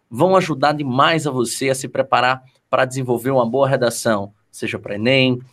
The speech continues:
seja pra concurso público ou qualquer outro tipo de intenção para você ouvinte. Antes da gente começar, eu gostaria de chamar a sua atenção para duas importantes informações. Esse programa está indo ao ar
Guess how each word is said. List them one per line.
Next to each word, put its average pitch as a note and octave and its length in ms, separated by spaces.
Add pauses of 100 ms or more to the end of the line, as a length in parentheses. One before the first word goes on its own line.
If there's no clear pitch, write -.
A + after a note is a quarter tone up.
seja A#2 280
pra A2+ 140
concurso - 460
público C#3+ 640 (200)
ou F3+ 120
qualquer F3 300
outro D#3+ 240
tipo D#3+ 320
de C3 160
intenção C3+ 760 (120)
para B2+ 200
você B2 360
ouvinte. G#2 520 (220)
Antes G#3+ 200
da F3+ 80
gente E3 200
começar, D3 460
eu E3 80
gostaria D#3 380
de D#3+ 100
chamar D#3 280
a - 20
sua D#3 240
atenção D#3 580
para D3+ 260
duas A3+ 640 (140)
importantes F3 600
informações. D3+ 840
Esse - 140
programa D#3+ 340
está E3 240 (300)
indo D3+ 180
ao B2+ 200
ar D#3+ 240